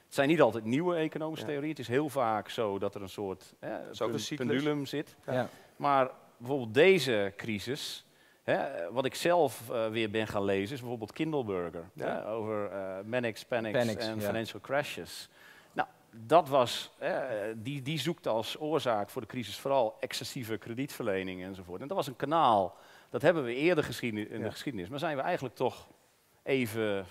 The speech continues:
Speaker 1: hè,
Speaker 3: Uit het oog
Speaker 1: vergeten
Speaker 3: verloren.
Speaker 1: of uit het oog verloren.
Speaker 2: Voelt u zichzelf een hoofdrolspeler? Als u dus zo, want iedereen, iedereen trekt de hele tijd aan u, iedereen wil alles van u weten. Wij nu een uur heel veel vragen, maar, maar constant, constant is het natuurlijk wel,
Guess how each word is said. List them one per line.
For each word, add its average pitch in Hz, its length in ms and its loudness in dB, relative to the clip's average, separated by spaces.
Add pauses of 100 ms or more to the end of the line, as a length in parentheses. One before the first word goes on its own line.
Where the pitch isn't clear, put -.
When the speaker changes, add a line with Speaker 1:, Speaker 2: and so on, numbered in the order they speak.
Speaker 1:
hè, 156 140 -2
Speaker 3:
Uit 160 180 -8
het 120 80 -2
oog 120 80 -6
Speaker 1:
vergeten 120 320 2
Speaker 3:
verloren. 151 200 0
Speaker 1:
of 117 140 -2
uit 110 160 0
het 104 100 -6
oog 156 220 -6
verloren. 127 240 -8
Speaker 2:
Voelt 196 180 -4
u 226 60 -6
zichzelf 202 380 0
een 190 80 -2
hoofdrolspeler? 170 840 0 (280)
Als - 200 -6
u 160 80 -8
dus 147 260 -6
zo, 139 280 0 (320)
want 135 260 -14
iedereen, 143 440 -2
iedereen 131 380 -2
trekt 147 300 -2
de 156 60 0
hele 147 260 2
tijd 143 300 0
aan 143 120 -2
u, 143 260 -4
iedereen 135 380 -2
wil 127 200 0
alles 147 260 2
van 127 140 -6
u 120 100 -4
weten. 147 460 0
Wij 135 180 2
nu 131 200 -4
een 127 120 -8
uur 143 220 -4
heel 131 160 -2
veel 120 120 -20
vragen, 160 420 2
maar, 135 180 2 (240)
maar 139 160 -4 (100)
constant, 160 580 -2 (140)
constant 123 480 -6
is 131 120 -14
het - 80 -20
natuurlijk 127 320 -10
wel, 135 160 -2